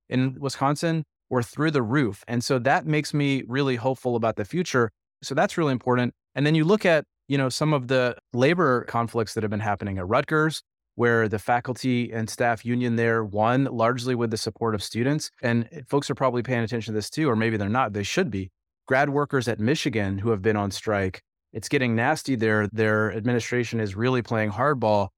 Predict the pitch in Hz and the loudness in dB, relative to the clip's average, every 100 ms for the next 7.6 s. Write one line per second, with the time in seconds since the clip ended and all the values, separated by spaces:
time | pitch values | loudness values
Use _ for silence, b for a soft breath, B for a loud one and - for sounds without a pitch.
0 | _ 101 113 110 117 127 135 127 117 101 | _ -4 -4 -2 0 2 2 2 0 -4
1 | - 107 117 127 - 120 110 104 117 123 | -4 0 2 0 0 2 2 2 4 4
2 | 131 120 113 143 - 165 165 151 147 131 | 2 2 0 0 2 0 2 0 0 0
3 | 147 139 113 143 131 131 - - 104 104 | 0 -2 -2 -4 -2 -4 -2 -2 0 0
4 | 127 135 131 123 117 123 120 117 117 104 | 0 0 0 -2 0 2 2 2 0 -2
5 | - _ _ 117 147 147 139 131 120 127 | -12 _ _ -2 2 2 2 -2 0 0
6 | 127 127 113 - 135 123 113 - - _ | 0 -2 -2 0 0 0 -2 -4 -14 _
7 | - - 117 110 120 117 | -16 -8 -4 0 2 0